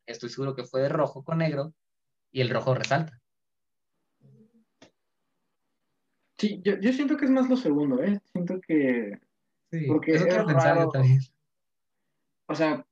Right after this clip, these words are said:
Speaker 2: es como, te digo, ok, jugador, Cristiano Ronaldo, ¿en qué color piensas?
Speaker 1: Pues blanco.
Speaker 2: Blanco.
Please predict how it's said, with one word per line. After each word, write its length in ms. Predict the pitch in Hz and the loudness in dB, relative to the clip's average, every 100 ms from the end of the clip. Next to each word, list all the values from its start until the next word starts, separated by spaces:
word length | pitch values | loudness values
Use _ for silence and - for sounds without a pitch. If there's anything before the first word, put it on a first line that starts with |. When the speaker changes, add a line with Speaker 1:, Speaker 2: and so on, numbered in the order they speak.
| _ - | _ -12
Speaker 2:
es 140 | - | -6
como, 760 | 202 196 196 180 165 156 139 131 120 - _ _ _ _ _ _ - | 2 4 4 4 4 2 2 0 -2 -6 _ _ _ _ _ _ -2
te 180 | 165 165 | 2 4
digo, 420 | 160 139 131 - _ _ _ _ _ _ | 4 2 0 -4 _ _ _ _ _ _
ok, 200 | - 143 151 131 127 _ _ _ - | -10 -2 0 0 -2 _ _ _ -10
jugador, 440 | - 156 143 143 131 | -2 2 2 0 -2
Cristiano 360 | 127 143 156 156 | -4 -2 0 2
Ronaldo, 520 | 151 151 147 131 - | 0 0 0 0 -2
¿en 80 | 127 | -6
qué 100 | 131 | -6
color 260 | 135 143 131 | -2 -2 0
piensas? 400 | 147 127 110 - _ _ _ _ _ _ _ _ - | -2 -2 -6 -12 _ _ _ _ _ _ _ _ -16
Speaker 1:
Pues 140 | 110 | -8
blanco. 360 | 110 110 104 92 | -6 -6 -8 -10
Speaker 2:
Blanco. 240 | 135 139 | -6 -6